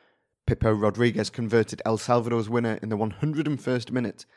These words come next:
sliding in on the slippery ground to poke the ball past the Honduran keeper. Photographers charged onto the muddy pitch and fans waved,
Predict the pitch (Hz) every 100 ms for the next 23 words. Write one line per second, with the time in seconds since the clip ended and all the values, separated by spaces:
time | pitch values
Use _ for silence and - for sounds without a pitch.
0 | _ _ - - - 127 127 120 117 113
1 | 104 101 - - 110 117 104 110 101 98
2 | - _ _ - - - 113 - 107 104
3 | 95 - 104 - - 95 98 104 95 98
4 | - 110 - - - _ _ _ _ _
5 | _ _ _ _ - - 135 123 117 101
6 | - 123 113 110 - 110 98 110 110 101
7 | - 110 - - _ - 98 - 113 110
8 | 92 107 104 98 -